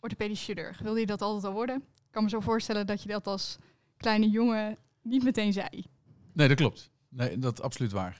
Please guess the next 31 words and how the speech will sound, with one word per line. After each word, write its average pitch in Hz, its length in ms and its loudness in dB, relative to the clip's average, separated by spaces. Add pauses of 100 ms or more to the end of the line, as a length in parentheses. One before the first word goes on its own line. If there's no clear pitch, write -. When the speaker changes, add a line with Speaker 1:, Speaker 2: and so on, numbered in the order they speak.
Speaker 2:
Eh, 110 640 0
zelfs, 113 340 0
eh, 104 460 -2
eh, 101 680 -8
toen 110 160 -6
ik 101 120 -4
begon 113 320 -6
aan 104 120 -4
mijn 104 140 -4
studie 135 260 -4
geneeskunde, 107 720 -4 (600)
of - 120 -20
toen 117 140 -14
ik 107 80 -8
begon 107 220 -4
aan 107 80 2
mijn 98 120 0
kooschappen 101 480 -2
zelfs, 92 260 -4
toen 101 280 -4
wist 104 180 -2
ik 110 60 -10
nog 104 120 -6
niet 107 120 0
dat 101 120 -6
ik 101 80 -10
orthopedisch 104 400 -8
chirurg 104 220 -12
wilde 101 200 -6
worden. 107 300 -8 (880)
Ehm, 107 400 -4